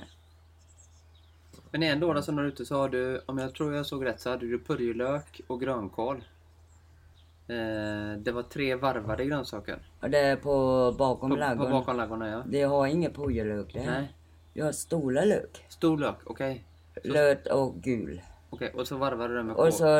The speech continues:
Speaker 2: har vi kål och så har vi en liten potatis, månpotatis som växer mitt i och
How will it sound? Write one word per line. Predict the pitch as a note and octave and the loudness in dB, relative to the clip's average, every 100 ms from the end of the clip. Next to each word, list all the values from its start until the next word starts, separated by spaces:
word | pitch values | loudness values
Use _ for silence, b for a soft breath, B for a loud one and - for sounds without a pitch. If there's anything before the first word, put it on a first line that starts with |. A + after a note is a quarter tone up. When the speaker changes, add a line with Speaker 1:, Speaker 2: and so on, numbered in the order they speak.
| D3 C#3+ C#3 | 8 8 8
Speaker 2:
har | D3 | 6
vi | C#3+ | 2
kål | D3 C3 A2 A2 G#2+ | 0 2 4 4 4
och | A#2+ B2 | 2 2
så | C#3 | 2
har | C#3 | 4
vi | C#3 | 4
en | C3+ | 4
liten | C3+ B2 B2+ B2 | 2 0 0 0
potatis, | - B2+ C#3 A#2 F#2+ - A#2 A#2 C3+ | 0 -2 2 0 0 -2 -2 0 0
månpotatis | C3 B2+ A2+ A#2 C3 G#2+ F2+ A2+ A#2 | 0 2 0 -2 0 0 0 -4 -6
som | B2 B2 | -4 -4
växer | G#2+ - A#2 | -4 -8 -4
mitt | A#2+ G2+ E2 | -2 -4 -6
i | F2+ G#2 F#2 | -6 -6 -6
och | F#2+ | -12